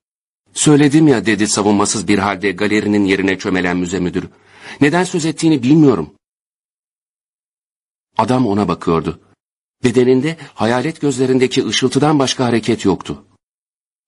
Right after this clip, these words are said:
"Sen ve kardeşlerin size ait olmayan bir şeye sahip çıkıyorsunuz." Müze müdürü adrenalinin yükseldiğini hissetti.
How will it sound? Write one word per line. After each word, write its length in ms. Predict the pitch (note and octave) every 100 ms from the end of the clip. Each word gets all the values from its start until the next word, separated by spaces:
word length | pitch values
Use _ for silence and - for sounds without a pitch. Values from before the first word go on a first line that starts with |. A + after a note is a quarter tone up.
| _
"Sen 380 | - A2 C3 F#2
ve 160 | D#2+
kardeşlerin 680 | - F2+ G2+ G2+ G2+ A#2 E3+ - -
size 300 | - C3+ D3
ait 280 | C#3 C3+ B2+
olmayan 360 | C3 D3 C3 A#2
bir 80 | A2+
şeye 260 | B2+ B2
sahip 340 | B2 A2 G2 -
çıkıyorsunuz." 680 | - D#2+ D2 - D2 - _ _ _ _ _ _ _ _
Müze 240 | A#2+ C3 B2
müdürü 320 | A2 G#2+ B2
adrenalinin 680 | G#2+ G2+ A2 G#2+ G2+ G#2+ G#2+
yükseldiğini 560 | F#2 G#2 G2 F#2 F2
hissetti. 480 | D#2 - E2+ -